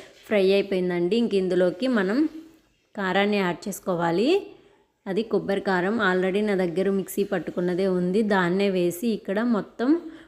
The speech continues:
ఒక నిమిషం పాటు మంచిగా ఫ్రై చేసుకున్నాము అంటే,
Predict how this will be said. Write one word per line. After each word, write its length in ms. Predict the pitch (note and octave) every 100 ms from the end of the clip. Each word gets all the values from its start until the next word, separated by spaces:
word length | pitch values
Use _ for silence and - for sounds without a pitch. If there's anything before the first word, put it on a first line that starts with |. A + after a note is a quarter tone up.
| -
ఒక 160 | A3+ G#3+
నిమిషం 440 | G3 G3 G#3 G#3+
పాటు 280 | G#3+ F3+ A3+
మంచిగా 500 | A#3 F#3+ F#3+ F#3 G#3+
ఫ్రై 240 | G#3+ F#3+ F#3 G3+
చేసుకున్నాము 600 | F#3 G3 F#3 F3 F3+ F3+
అంటే, 640 | F3 F3 B3 F#4+ G#4